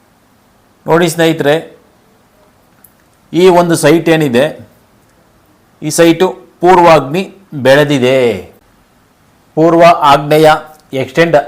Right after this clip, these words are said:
ಆಗಿರುವುದರಿಂದ ಇಲ್ಲಿ ಗಂಡ ಹೆಂಡತಿ ಅನ್ಯೋನ್ಯತೆ ಕಡಿಮೆ ಇರುತ್ತೆ. ಹಾಗೆಯೇ ಇಲ್ಲಿ ಸ್ತ್ರೀಗೆ ಸಂತಾನ ದೋಷ ಅನ್ನೋದು ತೋರಿಸುತ್ತೆ.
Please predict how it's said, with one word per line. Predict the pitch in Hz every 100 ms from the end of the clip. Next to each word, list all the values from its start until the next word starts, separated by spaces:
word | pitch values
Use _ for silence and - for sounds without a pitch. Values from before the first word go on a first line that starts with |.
| -
ಆಗಿರುವುದರಿಂದ | 123 120 135 135 139 123 113 110 107 98 110 135 - _ _ _ _ -
ಇಲ್ಲಿ | 139 139 151 127
ಗಂಡ | 113 135 151
ಹೆಂಡತಿ | 151 139 139 131 147 - _ _ _ _ _ _ _ _ -
ಅನ್ಯೋನ್ಯತೆ | 123 151 160 160 139 143 156 - _ _ _ _ _
ಕಡಿಮೆ | - 143 160
ಇರುತ್ತೆ. | 151 139 117 135 139 - _ _ _ _ _ _ _ _ _ _ -
ಹಾಗೆಯೇ | 135 147 147 147 147 - _ -
ಇಲ್ಲಿ | 131 143 151 135
ಸ್ತ್ರೀಗೆ | - 151 151 143 147 147 - _ -
ಸಂತಾನ | 135 143 147 147
ದೋಷ | 143 127 160 156
ಅನ್ನೋದು | 147 143 135
ತೋರಿಸುತ್ತೆ. | 131 131 131 123 131